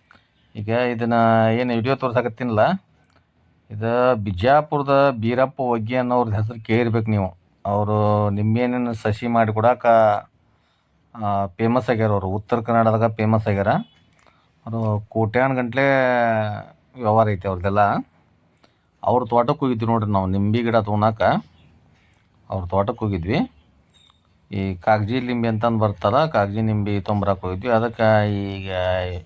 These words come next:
ವಿಡಿಯೋ ಏನು ಮಾಡೀನಿಲ್ಲ, ಅವ್ರದ್ದು ಮನೆ, ಅವ್ರದ್ದು ಹೊಲ, ಅವ್ರ ತೋಟ ಎಲ್ಲ ಮಾಡಿ ನೋಡ್ರಿ.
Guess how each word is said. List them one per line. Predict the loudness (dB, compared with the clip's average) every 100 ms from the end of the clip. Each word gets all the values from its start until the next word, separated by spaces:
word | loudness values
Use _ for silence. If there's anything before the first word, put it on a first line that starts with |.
| _
ವಿಡಿಯೋ | -12 -4 -2
ಏನು | -2 0
ಮಾಡೀನಿಲ್ಲ, | 0 0 0 0 0 -2 -16 -20 -20 -20 -20 -20 -20 -8
ಅವ್ರದ್ದು | -4 -4 -4 -2 0 0
ಮನೆ, | 0 2 2 4 2
ಅವ್ರದ್ದು | 2 2 0 -2
ಹೊಲ, | 2
ಅವ್ರ | 4 4 2 0 -4
ತೋಟ | -4 -2 2
ಎಲ್ಲ | 2 2 0 0
ಮಾಡಿ | 0 0 0
ನೋಡ್ರಿ. | -2 -4